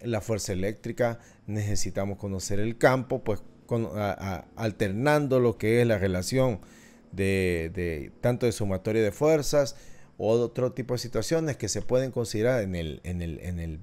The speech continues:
plano en el cual se está analizando, así se puede calcular cualquier valor. O sea, es una metodología bastante estándar.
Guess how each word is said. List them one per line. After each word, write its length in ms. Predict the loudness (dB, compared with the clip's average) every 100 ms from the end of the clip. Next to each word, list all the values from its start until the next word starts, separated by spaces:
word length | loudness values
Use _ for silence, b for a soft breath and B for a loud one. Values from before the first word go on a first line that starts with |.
| -8
plano 420 | 2 4 4 0 -8 -20 b b _
en 100 | -6
el 120 | -4
cual 180 | 0 0
se 100 | 0
está 160 | -2 0
analizando, 680 | 0 0 2 2 2 -2 -4 B B B -4
así 340 | -2 2 2
se 140 | 0 0
puede 280 | 0 0
calcular 380 | 0 -2 -2 -2
cualquier 400 | -2 -4 -6 -8
valor. 340 | -8 -12 -12 -14
O 60 |
sea, 140 | -12 -12
es 160 | -8
una 240 | -6 -4 -4
metodología 560 | -4 -4 -6 -4 -2
bastante 520 | -2 -4 -8 -8 -8 -10
estándar. 680 | -6 0 0 0 -4 -10